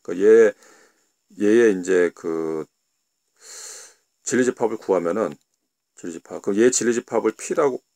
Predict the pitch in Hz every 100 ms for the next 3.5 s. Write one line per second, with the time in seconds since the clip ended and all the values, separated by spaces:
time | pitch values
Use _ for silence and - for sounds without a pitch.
0 | - 85 95 - 101 107 101 - _ -
1 | - 185 - 175 180 - 208 196 185 135
2 | 92 87 98 113 135 127 - - - 147
3 | 120 95 98 117 80